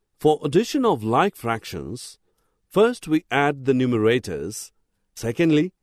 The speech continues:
we retain the common denominator, and finally, write the fraction including both the results. For addition of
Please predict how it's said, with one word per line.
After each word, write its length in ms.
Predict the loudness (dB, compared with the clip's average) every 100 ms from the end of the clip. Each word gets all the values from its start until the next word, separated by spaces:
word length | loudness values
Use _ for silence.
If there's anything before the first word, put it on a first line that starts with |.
| _ _ _ _
we 180 | 0 2
retain 500 | 2 2 0 0 0
the 100 | -2
common 400 | 0 0 0 0
denominator, 800 | 0 2 2 2 0 -2 -8 -14 _ _ _ _ _
and 280 | -6 -6 -8
finally, 640 | -6 0 2 2 2 0 -2 _ _ _ _ _ -12
write 460 | -2 2 2 2
the 100 | -4
fraction 600 | -2 0 0 -2 -6 -6 0
including 560 | -2 2 2 2 0
both 320 | 0 0 0
the 100 | 2
results. 800 | 2 2 -2 -4 -10 -16 -20 -20 _ _ _ _ _ _ _ _ _ _
For 200 | 0 2
addition 400 | 2 0 0 2
of 200 | 2 0